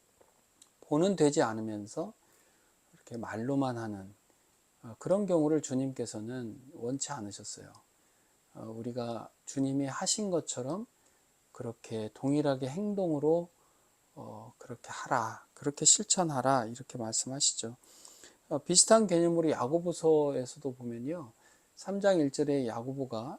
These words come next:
이렇게 얘기합니다. "내 형제들아, 너희는 선생된 우리가 더 큰 심판을 받을 줄 알고 선생이 많이 되지 말라."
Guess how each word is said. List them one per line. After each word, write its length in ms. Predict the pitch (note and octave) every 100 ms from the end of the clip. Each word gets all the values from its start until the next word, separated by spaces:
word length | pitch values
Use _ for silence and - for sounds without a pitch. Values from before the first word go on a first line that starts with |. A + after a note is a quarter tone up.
| -
이렇게 340 | B2+ C3 C3
얘기합니다. 420 | B2 B2 A2+ A2+
"내 180 | A2 C3+
형제들아, 520 | D3 E3+ E3+ D#3+ D#3+ D3
너희는 340 | C3 C3+ C#3
선생된 580 | - G3 F#3+ F#3+ E3+ E3
우리가 340 | B2+ B2+ B2+
더 160 | - B2
큰 220 | - C#3
심판을 500 | - G#3 - F#3 F3
받을 280 | C#3+ A#2+ C3
줄 160 | - C3
알고 420 | A2 A2 A2+ E3+ _ _ _ _ _ _
선생이 500 | - G3 G#3+ G3+ F#3
많이 360 | F3 - A#2+ C#3+
되지 300 | A#2+ A#2+ C#3+
말라." 500 | G#2 G2 G#2+ A#2